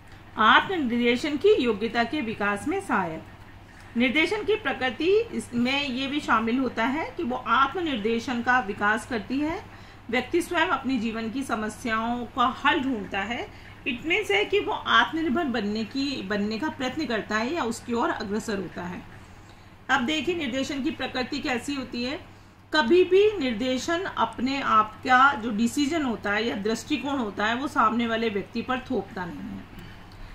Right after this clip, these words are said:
ये व्यक्ति की इच्छा पर निर्भर होता है कि वो निर्देशन प्रदान करने वाला जो व्यक्ति है उसके निर्णय का लाभ उठाना चाहता है या नहीं उठाना चाहता, वो उसकी बात से सहमत है या नहीं सहमत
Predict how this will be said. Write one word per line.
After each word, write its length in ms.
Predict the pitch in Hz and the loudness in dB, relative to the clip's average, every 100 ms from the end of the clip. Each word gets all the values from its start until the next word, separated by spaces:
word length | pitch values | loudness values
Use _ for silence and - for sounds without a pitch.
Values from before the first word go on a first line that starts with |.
| - | -2
ये 100 | 339 | 2
व्यक्ति 300 | 339 - 370 | 4 2 0
की 120 | - | -2
इच्छा 380 | 330 240 - 339 | -4 -4 2 2
पर 140 | 349 349 | 4 2
निर्भर 360 | 240 190 208 | 0 0 0
होता 280 | 233 190 196 | 0 0 -2
है 260 | 202 254 427 | -2 -2 0
कि 120 | 403 | 0
वो 100 | 370 | 2
निर्देशन 600 | 254 226 233 254 330 311 | 0 2 0 0 -2 -2
प्रदान 460 | 294 214 247 247 | -2 4 4 4
करने 320 | 294 240 240 240 | 0 0 0 2
वाला 340 | 220 226 269 | 0 2 0
जो 200 | 233 285 | 0 -2
व्यक्ति 460 | 190 208 202 294 269 | -2 -4 -2 -2 0
है 420 | 208 165 - - - - | -2 -6 -16 -18 -10 -6
उसके 400 | - - 403 339 | -4 0 2 2
निर्णय 380 | 233 226 240 | 0 0 -2
का 240 | 240 277 294 | 2 2 2
लाभ 400 | 214 202 220 208 | 2 2 2 0
उठाना 400 | 190 214 220 240 | -4 -4 -2 -4
चाहता 460 | - 214 190 240 | 0 0 2 4
है 200 | 262 349 | 4 2
या 60 | 330 | -2
नहीं 260 | 262 302 359 | 0 0 0
उठाना 420 | 269 233 196 208 | -2 -2 -2 -6
चाहता, 360 | 214 208 269 | -4 -4 -2
वो 180 | 349 302 | -4 -2
उसकी 300 | 277 277 277 | -6 -6 -8
बात 320 | 233 196 190 | -2 -2 -2
से 100 | 254 | -4
सहमत 460 | 240 233 202 208 226 | -2 -2 0 -2 0
है 360 | 370 494 330 220 | 0 0 -2 -2
या 80 | 220 | -2
नहीं 220 | 208 185 | -2 -4
सहमत 340 | - 185 170 | -6 -6 -6